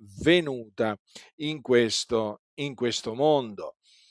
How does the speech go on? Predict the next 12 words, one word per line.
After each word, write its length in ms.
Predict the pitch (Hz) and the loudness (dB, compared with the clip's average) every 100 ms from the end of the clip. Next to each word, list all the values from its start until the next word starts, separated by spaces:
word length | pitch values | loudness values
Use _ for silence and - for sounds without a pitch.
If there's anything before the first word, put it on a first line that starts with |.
| - - | -20 4
E 320 | 143 143 139 | 8 8 6
quando 600 | - 202 254 233 190 156 135 | 6 8 8 6 6 4 2
Gesù 640 | 120 135 151 196 196 127 | 0 0 2 4 4 2
venne 760 | 113 156 220 170 123 117 117 127 - | 4 6 8 4 -2 -2 0 -2 -6
in 200 | 117 110 | -18 -2
questo 400 | 151 160 - 139 | -2 0 -2 -4
mondo 600 | 165 170 127 120 143 160 _ _ - | 0 -2 -2 -2 -2 -2 _ _ -4
c'erano 540 | - 190 180 147 139 | 4 4 4 0 -2
coloro 560 | - 143 120 117 131 113 | 2 4 4 2 0 0
che 240 | 131 120 | 2 2
stavano 800 | - - 139 143 151 139 120 120 _ | 2 4 6 4 2 -2 -4 -6 _
aspettando 1600 | - 156 - - 143 - - 175 170 147 117 110 110 127 151 | 2 2 2 2 2 2 2 2 4 2 0 -4 2 2 2